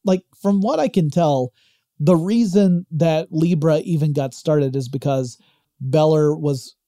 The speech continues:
hard at work trying to figure out ways to incorporate blockchain and cryptocurrency technologies into Facebook products.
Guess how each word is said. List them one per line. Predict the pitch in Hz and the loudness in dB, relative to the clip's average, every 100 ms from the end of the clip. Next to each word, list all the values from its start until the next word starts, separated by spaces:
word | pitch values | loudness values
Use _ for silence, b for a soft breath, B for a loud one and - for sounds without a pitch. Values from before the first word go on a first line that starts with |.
| _ _ 180 | _ _ -18
hard | - 202 233 190 | -6 0 2 2
at | 185 | 0
work | 156 156 | -2 -4
trying | - 160 147 | -4 -4 -4
to | |
figure | - 151 151 | -4 -2 -2
out | 147 143 | -2 -2
ways | 143 135 | -4 -2
to | 151 | -6
incorporate | 135 123 139 131 139 131 - | -6 -4 -6 -2 -4 -4 -6
blockchain | 143 139 139 - 139 131 | -4 -4 -4 -6 -6 -6
and | 123 | -8
cryptocurrency | - 151 135 127 175 185 160 143 131 | -8 -6 -6 -6 -4 -4 -4 -6 -8
technologies | 143 147 135 131 123 123 117 b b b | -8 -8 -8 -6 -8 -10 -12 b b b
into | - 151 | -4 -4
Facebook | 135 139 - 120 - | -4 -6 -6 -12 -6
products. | 185 175 147 123 - - | -2 0 0 -4 -12 -20